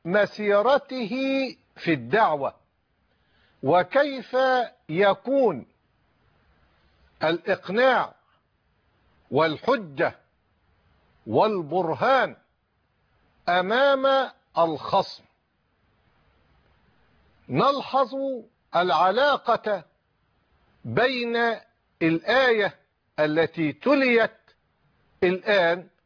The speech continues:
وضرب لنا مثلاً ونسي خلقه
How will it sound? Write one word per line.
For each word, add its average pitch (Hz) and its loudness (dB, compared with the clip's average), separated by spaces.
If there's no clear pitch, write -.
وضرب 185 2
لنا 226 0
مثلاً 240 0
ونسي 196 2
خلقه 165 -2